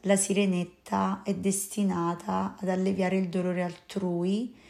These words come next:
Alla fine di questi trecento anni lei potrà avere un'anima immortale, così come desiderava.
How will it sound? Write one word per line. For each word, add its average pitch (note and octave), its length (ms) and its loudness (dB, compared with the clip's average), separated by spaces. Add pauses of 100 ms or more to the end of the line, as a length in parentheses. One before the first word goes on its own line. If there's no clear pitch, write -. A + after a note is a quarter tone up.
(320)
Alla G3 180 4
fine G3 240 2
di G3 140 0
questi F#3+ 320 -2
trecento F#3+ 640 -2
anni F#3+ 720 0
lei F#3 160 0
potrà G3 600 -6 (420)
avere G3 280 2
un'anima F3+ 460 2
immortale, F#3 840 -4
così G3+ 420 -4
come F3+ 500 -2
desiderava. F3 960 -4